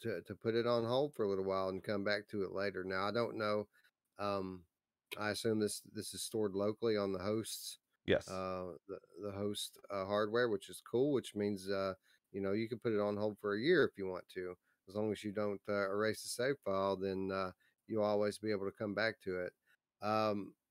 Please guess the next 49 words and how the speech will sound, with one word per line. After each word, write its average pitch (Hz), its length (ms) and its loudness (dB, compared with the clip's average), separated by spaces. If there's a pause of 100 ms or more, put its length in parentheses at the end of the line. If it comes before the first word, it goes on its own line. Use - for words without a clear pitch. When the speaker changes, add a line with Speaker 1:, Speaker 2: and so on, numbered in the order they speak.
(720)
Speaker 1:
this 165 180 4
is 170 80 6
a 139 60 4
good 131 180 6
update. 87 480 2
This 110 160 -4
is 107 100 -8
something 107 360 0
that 98 140 -2
was 92 140 -8
much 107 300 -2
needed, 104 420 2 (440)
and, 98 300 0
uh, 95 240 2
w-, - 260 -6 (100)
but 107 260 0
it's - 380 -6
not 139 200 6
all. 113 380 6
I 101 40 -2
mean, 101 180 2
there, 104 240 2
there 104 120 0
were 101 200 4
other, 104 480 2
uh, 90 140 -4
patch 98 360 -4
notes 92 260 -4
here. 95 420 2
I 92 60 -6
think 107 240 -6
there's 95 160 -4
a 95 40 -4
new 98 160 -2 (100)
card, 101 500 0 (560)
uh, 90 300 -6
a 98 60 -6
new 101 140 -2
kind 101 280 -2
of 87 80 -2
lamp. 104 480 0 (460)
Uh, 98 240 0
th-, 104 240 -4
there's 156 160 2
a 165 80 4
few 147 220 2
tweaks - 480 0
to 110 200 -2
the, 101 240 0